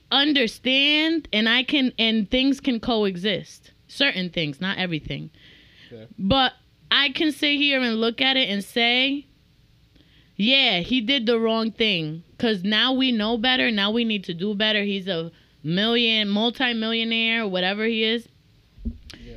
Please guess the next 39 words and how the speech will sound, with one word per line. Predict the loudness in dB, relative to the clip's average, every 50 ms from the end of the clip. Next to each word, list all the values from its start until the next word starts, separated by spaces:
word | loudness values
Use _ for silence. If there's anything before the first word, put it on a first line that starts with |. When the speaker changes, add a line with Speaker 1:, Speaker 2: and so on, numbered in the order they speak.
| -18 -8
Speaker 1:
He's | -2 0 2 2 4 4
at | 4 4 2
a | 2
different | 2 0 0 0 -2 -2 -2 -2
status. | 0 2 2 4 4 2 0 0 0
He's | -2 -2 -2 0
been | 0 0 0 2
in | 2
the | 0 0
game | 0 0 -2 -2 -2 -2
for | -4 -2 -2 -2
a |
very | -2 0 0 0 2 0
long | 0 0 -2 -2 -2
time. | -2 0 0 0 0
He's | 0 -2 -2
a | -2
legend. | -2 -2 0 0 0 -2 -2 -2 -2 -2 -4 -8 -14 -20 -20 -20 _ _ _ _ _ -14
He | -6 -2 2 4 4
knows | 4 4 4 2 2 0 -2 -2
better. | -2 -2 -2 -2 -2 -6 -8
He's | -8 -12 -12 -8 -4 -2 -2 -2 -2
been | -2 -2 -2 -2 -2 -2 -4
through | -4 -6 -6 -4 -4 -4 -4 -6
all | -4 -2 -2 0 0 0 0
this | 0 2 2 2 2 0 -4 -10 -18 -12 -8 -4
meditation | -2 -2 0 0 -2 -2 0 0 0 2 2 0 -2 -2 -4 -2
or | -2 -2 -2 -2 -2
whatever | -2 -2 -4 -4 -4 -4
he | -4 -4 -6 -6
talks | -6 -6 -6 -6 -6 -6
about | -4 -4 -2 -4
and | -4 -4
preaches. | -4 -6 -6 -6 -6 -8 -10 -10 -12 -20 -20 -20 -20 -8
He | _ -2 -2 0
should | 0 0 0
know | 2 2 2
better. | 2 2 2 2 0 -2 -6 -12 -20 -20 _ _ _ _ -8
But | -2 0 2 2 2 0 -2